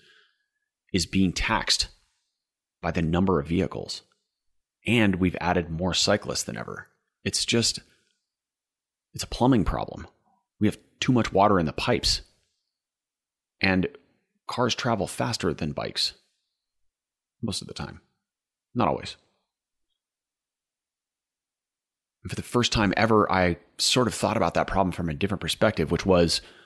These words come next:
that we all model our training and our ideals of what cycling should be based on sport at the highest end. What does that mean? It means the Tour de France.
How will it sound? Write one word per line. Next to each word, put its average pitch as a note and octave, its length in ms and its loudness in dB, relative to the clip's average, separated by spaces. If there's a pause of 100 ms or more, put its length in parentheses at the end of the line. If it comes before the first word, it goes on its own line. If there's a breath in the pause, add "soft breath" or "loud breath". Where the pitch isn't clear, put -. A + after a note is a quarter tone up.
(320 loud breath)
that F2 260 2 (760)
we G2 200 2
all A#2 280 4
model G2 640 6
our F#2 540 2 (1500)
training F2+ 480 2 (800)
and F2+ 140 2
our F2 160 0
ideals E2 720 0
of D#2 140 -4
what F#2 240 2
cycling E2+ 400 0
should D#2+ 320 0
be F#2 340 0 (380 soft breath)
based F2 340 0
on E2 340 -6
sport - 440 2
at - 120 -6
the D#2+ 80 -2
highest E2 500 -2
end. E2+ 320 -2 (1500)
What E2 100 -4
does D2+ 80 -2
that D#2+ 160 -2
mean? G#2 340 4
It D2 140 -10
means F#2+ 360 2
the F#2+ 120 2
Tour G#2+ 220 0
de G2+ 80 -4
France. - 420 -8